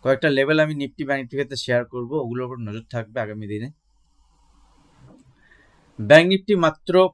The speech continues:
পয়েন্ট টু থ্রি পার্সেন্টের মুভমেন্ট হচ্ছে নিচের দিকে ব্যাংক নিফটি। তো নিফটিতে একটা কারেকশন আজকে কিন্তু হয়েছে মার্কেটে,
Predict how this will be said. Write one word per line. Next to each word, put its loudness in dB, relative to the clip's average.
পয়েন্ট 4
টু -6
থ্রি -4
পার্সেন্টের -2
মুভমেন্ট -6
হচ্ছে -6
নিচের -4
দিকে -8
ব্যাংক -2
নিফটি। -12
তো -2
নিফটিতে 2
একটা 6
কারেকশন 0
আজকে -4
কিন্তু -6
হয়েছে -6
মার্কেটে, -18